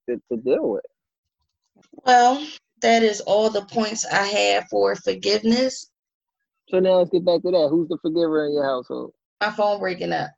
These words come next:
Speaker 1: <laughs>
Speaker 2: Like,
Speaker 1: Yeah.
Speaker 2: um, no, I
Speaker 1: <laughs>
Speaker 2: think, I think we have both come to a point in our lives where it's, it's not easy, but we are at a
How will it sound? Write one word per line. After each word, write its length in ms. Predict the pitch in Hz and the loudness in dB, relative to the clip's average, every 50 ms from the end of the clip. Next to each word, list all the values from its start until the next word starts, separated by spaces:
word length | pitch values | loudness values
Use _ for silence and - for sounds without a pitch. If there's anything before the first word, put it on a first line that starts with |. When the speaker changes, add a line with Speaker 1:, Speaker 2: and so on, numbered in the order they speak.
| _ _ _ _ _ _ _ _ _ _ - - | _ _ _ _ _ _ _ _ _ _ -12 -8
Speaker 1:
<laughs> 180 | - - - - _ _ _ _ _ _ _ _ _ _ _ _ _ _ - | -8 -8 -8 -10 _ _ _ _ _ _ _ _ _ _ _ _ _ _ -4
Speaker 2:
Like, 380 | 165 156 160 160 185 208 - - | -2 0 2 2 2 0 -2 -4
Speaker 1:
Yeah. 240 | - 156 160 165 180 - - - | -2 0 0 0 0 0 0 2
Speaker 2:
um, 520 | 220 233 233 233 233 233 233 233 233 233 - - | 4 4 6 6 6 6 4 2 0 -2 -2 0
no, 320 | - 277 302 302 285 269 - | 2 4 4 6 6 6 4
I 140 | - 277 359 | 4 4 2
Speaker 1:
<laughs> 60 | - | 2
Speaker 2:
think, 320 | - 370 349 330 311 294 - - _ | 2 2 4 4 2 0 -2 -8 _
I 140 | - - 277 | 0 2 2
think 320 | 302 - 320 302 302 269 254 | 2 2 0 0 0 0 0
we 140 | 269 262 254 | 4 4 4
have 180 | 233 208 190 | 4 4 0
both 280 | 202 208 220 226 220 226 | 0 2 2 2 2 2
come 240 | - 226 208 208 202 202 | -2 -2 -2 -2 -6 -6
to 120 | - 220 196 - 139 | -4 -2 0 2 0
a 80 | 175 | 0
point 280 | 175 - 214 202 190 - | -2 -4 -8 -6 -6 -6
in 160 | - 170 175 | -6 -4 -2
our 160 | 175 175 175 | 0 0 0
lives 440 | 180 180 180 175 175 180 180 175 175 | 0 0 0 2 0 0 -2 -4 -8
where 460 | 175 175 175 175 170 165 165 165 - _ _ - - _ _ _ _ _ _ _ _ _ _ _ - _ _ _ - | -10 -6 -4 -2 0 0 -2 -2 -8 _ _ -20 -20 _ _ _ _ _ _ _ _ _ _ _ -20 _ _ _ 0
it's, 460 | - 220 240 226 226 - 185 190 - - | 2 2 2 2 -4 -10 -14 -14 -6 -4
it's 240 | 208 208 - - - | -4 -4 -4 -4 -2
not 280 | 226 240 285 311 320 - - | 0 2 2 0 -2 -6 -10
easy, 540 | - 220 233 240 247 233 226 254 254 254 254 233 | -10 -8 -6 -6 -6 -8 -8 -8 -8 -8 -8 -6
but 200 | 180 185 180 - - | -2 -2 -2 0 -2
we 160 | 208 214 - - | -8 -10 -8 -4
are 220 | - 185 196 202 185 | -2 -2 0 0 0
at 220 | - 139 180 175 | 0 -2 -2 -2
a 100 | 180 175 | -4 -8